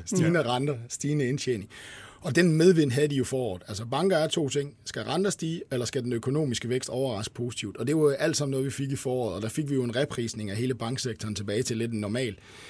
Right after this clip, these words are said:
Speaker 1: Jeg er ikke helt sikker på, at de samme makrotendenser, altså omkring renter og stigende, og snak om stigende renter, og om vi overrasker så meget på makroøkonomien, om vi skal snart til at diskutere toogtyve, øh, vækstbilledet og så videre.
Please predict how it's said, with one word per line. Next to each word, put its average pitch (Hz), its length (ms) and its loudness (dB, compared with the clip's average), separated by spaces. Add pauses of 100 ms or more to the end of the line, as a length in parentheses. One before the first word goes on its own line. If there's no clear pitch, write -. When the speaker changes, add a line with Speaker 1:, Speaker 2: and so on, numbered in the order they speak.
(380)
Speaker 1:
Jeg 165 80 -6
er 160 40 0
ikke 156 180 -4
helt 165 300 2
sikker 151 220 4
på, 135 200 6
at 113 200 -2
de 127 80 0
samme 151 680 4 (580)
makrotendenser, 131 1000 2
altså 104 240 -4
omkring 113 360 -2
renter 127 280 0
og 107 140 -2
stigende, 131 400 -2
og 95 80 -6
snak 123 220 -2
om 113 60 -2
stigende 139 260 -2
renter, 113 280 -2
og 107 280 0
om 107 180 0
vi 117 100 0
overrasker 113 500 0
så 107 100 -4
meget 107 240 -4
på 107 100 -10
makroøkonomien, 113 760 -4
om 101 120 -6
vi 104 60 -4
skal 107 140 -6
snart 113 220 -4
til 127 100 -4
at 107 80 -6
diskutere 98 500 -8 (140)
toogtyve, 139 760 2
øh, 101 220 -4
vækstbilledet 113 840 0
og 98 100 -4
så 110 80 -6
videre. 110 160 -4